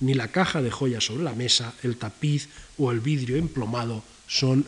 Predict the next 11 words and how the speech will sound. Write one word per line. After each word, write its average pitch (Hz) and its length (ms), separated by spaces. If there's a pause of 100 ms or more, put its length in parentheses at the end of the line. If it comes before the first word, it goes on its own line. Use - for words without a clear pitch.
referencias 117 880
suficientes. - 840 (1800)
En 156 120
todas 240 240
estas 220 260
figuras 151 360
femeninas 180 640 (520)
existe 214 520
una 196 260
doble 160 280
referencia. 110 640